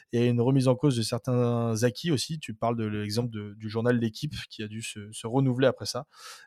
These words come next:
et que globalement les, les réseaux sociaux ont permis d'apprendre à se décentrer et à s'interroger.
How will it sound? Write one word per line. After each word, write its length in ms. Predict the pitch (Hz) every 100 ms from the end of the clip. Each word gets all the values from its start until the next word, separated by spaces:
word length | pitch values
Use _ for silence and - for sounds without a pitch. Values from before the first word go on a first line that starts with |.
| -
et 140 | 110
que 260 | 107 110 107
globalement 480 | 104 123 120 113 139
les, 100 | 120 -
les 100 | 117
réseaux 160 | 110 107
sociaux 240 | - -
ont 40 | 147
permis 180 | 117
d'apprendre 340 | 117 113 160 120
à 40 |
se 220 | - 120 131 _ -
décentrer 720 | 170 170 - 127 - 151 170
et 120 | 120
à 80 | 123
s'interroger. 480 | - 127 143 110